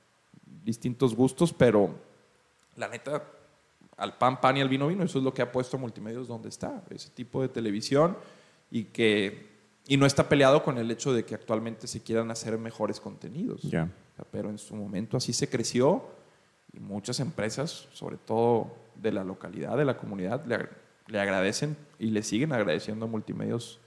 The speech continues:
Speaker 1: el haber crecido juntos. Te puedo poner sin fin de ejemplos.
Speaker 2: Sí, definitivamente. Y en el tema que, que, que ahorita nos, nos tiene el, en, en el podcast, ¿cuál es tu punto de vista con los jóvenes actualmente?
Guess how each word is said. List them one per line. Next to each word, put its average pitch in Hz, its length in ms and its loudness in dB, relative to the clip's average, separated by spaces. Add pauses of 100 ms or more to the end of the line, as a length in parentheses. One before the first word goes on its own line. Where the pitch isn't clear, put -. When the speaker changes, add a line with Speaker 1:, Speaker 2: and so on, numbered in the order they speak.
(560)
Speaker 1:
el 113 140 0
haber 110 180 6
crecido 117 360 4
juntos. - 500 -4 (320)
Te - 60 -18
puedo 113 220 -2
poner 113 300 2 (280)
sin - 180 -8
fin 147 200 -6
de 151 60 -10
ejemplos. - 520 -14 (800)
Speaker 2:
Sí, 131 260 -2
definitivamente. 98 880 0 (840)
Y 139 120 10
en 131 80 10
el 131 120 8
tema 156 280 8
que, 131 320 0
que, 107 200 -8
que - 80 -6
ahorita 110 240 -2
nos, 120 280 0
nos 98 240 0
tiene 107 340 4
el, 92 220 -4
en, 92 260 0
en 98 120 0
el 92 80 0
podcast, - 540 -2 (560)
¿cuál 131 200 6
es 139 120 4
tu 156 120 6
punto 139 400 2
de 131 80 8
vista 117 300 -2
con 110 220 -2
los 95 140 -2
jóvenes 117 420 -2
actualmente? 98 640 -8